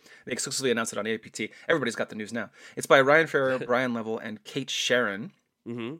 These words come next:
Speaker 1: And, uh, this sounds rad. <laughs> I mean, if you have horror and Appalachia,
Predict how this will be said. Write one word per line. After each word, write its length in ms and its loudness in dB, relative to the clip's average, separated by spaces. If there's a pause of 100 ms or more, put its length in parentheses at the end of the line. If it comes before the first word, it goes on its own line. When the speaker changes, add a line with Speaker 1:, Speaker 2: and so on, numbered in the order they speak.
(140)
Speaker 1:
And, 280 -2
uh, 260 2 (400)
this 100 -2
sounds 300 2
rad. 420 0 (640)
<laughs> 680 -18
I 80 6
mean, 280 2
if 140 2
you 60 4
have 260 10
horror 560 10
and 200 2
Appalachia, 760 2